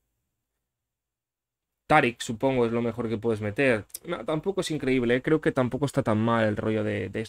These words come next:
de rolear a por Nami tres. Creo que sí que es el upgrade más sólido que tenía en ese momento. Lo que pasa es que tendría que haber parado antes. O sea, tendría que haber dejado de rolear, eso seguro, ¿vale? Em,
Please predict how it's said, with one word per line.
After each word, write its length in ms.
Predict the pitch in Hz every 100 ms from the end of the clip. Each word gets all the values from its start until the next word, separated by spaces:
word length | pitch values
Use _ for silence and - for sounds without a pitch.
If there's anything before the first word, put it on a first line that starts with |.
| -
de 280 | 110 101 107
rolear 440 | 113 110 107 107
a 100 | 107
por 140 | 110 107
Nami 220 | 107 104
tres. 200 | 113 107
Creo 180 | - 160
que 100 | 151
sí 120 | 139
que 100 | 123
es 80 | 127
el 80 | 120
upgrade 300 | 110 117 107
más 160 | 110 110
sólido 340 | 117 107 107
que 100 | 107
tenía 220 | 104 104
en 60 | 104
ese 160 | 101 104
momento. 500 | 104 107 113 170 - _ _ _ _ - - -
Lo 100 | 147
que 80 | 143
pasa 180 | 170
es 80 | 208
que 100 | 220
tendría 340 | 190 170 156 160
que 80 |
haber 160 | 160 160
parado 400 | 110 107 113 101
antes. 360 | 95 92 - -
O 20 |
sea, 140 | - 143
tendría 280 | 147 165 185
que 80 |
haber 220 | 175 185 - -
dejado 360 | 113 135 131
de 120 | 120
rolear, 440 | 104 104 101 104 113
eso 220 | 127 160
seguro, 440 | - 110 110 101
¿vale? 220 | 98 120 170 _ _ _ _ _ _ _ _ -
Em, 460 | 110 107 101 95